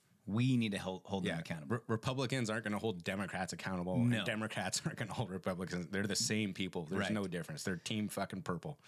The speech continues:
Speaker 2: There's no fucking red or blue. Just this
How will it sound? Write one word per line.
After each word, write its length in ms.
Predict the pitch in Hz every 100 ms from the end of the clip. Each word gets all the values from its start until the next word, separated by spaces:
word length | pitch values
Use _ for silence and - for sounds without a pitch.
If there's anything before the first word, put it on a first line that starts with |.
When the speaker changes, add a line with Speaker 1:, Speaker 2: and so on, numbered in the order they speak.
| - -
Speaker 2:
There's 160 | 95 92
no 140 | 104
fucking 500 | 98 107 - 98 85
red 220 | 90 92
or 80 | 92
blue. 320 | 82 90 82
Just 340 | 80 - - -
this 260 | 92 -